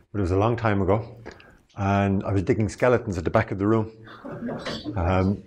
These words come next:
so we're, we're in good company. Um, I worked on the excavations here in nineteen ninety-four. There, I've said it now. Um, and it was just a stunning place. So when I heard that there was a time, or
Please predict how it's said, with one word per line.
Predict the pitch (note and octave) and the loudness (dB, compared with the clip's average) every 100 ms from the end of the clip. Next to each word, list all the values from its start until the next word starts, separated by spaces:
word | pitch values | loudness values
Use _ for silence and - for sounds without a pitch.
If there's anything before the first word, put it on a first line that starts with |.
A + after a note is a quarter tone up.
| - | -8
so | - A2+ | -2 2
we're, | A2+ A#2 | 2 2
we're | B2+ | 0
in | D3+ C#3+ | 0 0
good | D#3 | 0
company. | - D3+ A#2+ A2+ - - - C#4+ D#4+ - C#4 - - - - - - | 0 0 0 0 -2 -12 -4 -2 0 -2 -2 -2 -4 -4 -6 -6 -2
Um, | A#2+ C3 B2+ A#2+ G#2+ - - - - - _ - - - | 2 2 2 0 -4 -6 -14 -18 -20 -20 _ -14 -14 -4
I | A#2 | 2
worked | G3 - C3 | 2 2 0
on | A#2+ | 0
the | A2+ | 2
excavations | A#2+ - G#2 B2+ - A#2 G2 | 2 0 2 4 2 -2 -2
here | A2 G#2 | 2 2
in | G2+ | 2
nineteen | A2+ A2 G#2 | 0 2 2
ninety-four. | G#2+ G#2 F#2 G2+ G2+ F#2+ | 2 0 2 6 6 4
There, | F#2 | 0
I've | G2 - | 0 4
said | A2 A2 | 4 4
it | F#2+ | 2
now. | G#2+ G2+ - - - - - _ - | 0 0 -6 -12 -12 -16 -20 _ -2
Um, | G2+ G2+ F#2+ F2+ - - - - - - | 2 4 2 0 -4 -18 -20 -20 -20 -6
and | G#2+ G2+ G2 F#2+ F#2 - - _ _ _ G2+ | 0 2 4 2 0 -8 -20 _ _ _ -6
it | |
was | F#2+ | -4
just | F2 A2+ - | 0 0 0
a | - | -12
stunning | - A#2 A2+ | -4 0 2
place. | F#2+ G#2+ A2 - - | 2 2 2 -6 -16
So | - G#2 G#2 | -4 0 0
when | F#2+ F#2+ | 0 0
I | G2 | 2
heard | G2+ A2 F2 | 4 2 2
that | G#2+ | -4
there | - - - - - - G2 | -6 -18 -20 -20 -20 -6 0
was | F#2+ | 2
a | F#2 - - | 0 -8 -4
time, | G#2+ G#2+ G#2+ | 0 2 0
or | G2 F#2 | 2 2